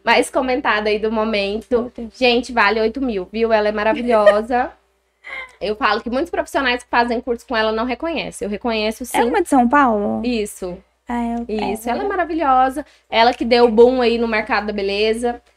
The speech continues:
Speaker 1: Ela que tem vindo, é, é, é, é, como que eu vou falar?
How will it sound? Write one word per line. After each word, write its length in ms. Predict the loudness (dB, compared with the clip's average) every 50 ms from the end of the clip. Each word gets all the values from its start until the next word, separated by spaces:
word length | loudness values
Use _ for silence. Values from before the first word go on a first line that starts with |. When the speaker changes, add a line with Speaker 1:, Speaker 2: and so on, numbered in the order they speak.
| _ _ _
Speaker 1:
Ela 180 | -4 -2 -2 -2
que 120 | -2 -6
tem 400 | -4 0 0 2 2 2 0 0
vindo, 260 | 0 0 0 0 0
é, 220 | 0 0 0 -2 -4
é, 800 | -2 -2 0 0 0 0 0 0 2 2 2 2 0 0 -2 -4 -4
é, 260 | -4 -4 -4 -4 -4 -2
é, 640 | -2 0 0 0 0 -2 -2 -4 -4 -4 -6 -8 -8 -8
como 200 | -8 -8 -6 -6
que 80 | -6
eu 60 | -6
vou 100 | -8 -8
falar? 520 | -4 -2 0 0 2 2 0 -2 -4 -8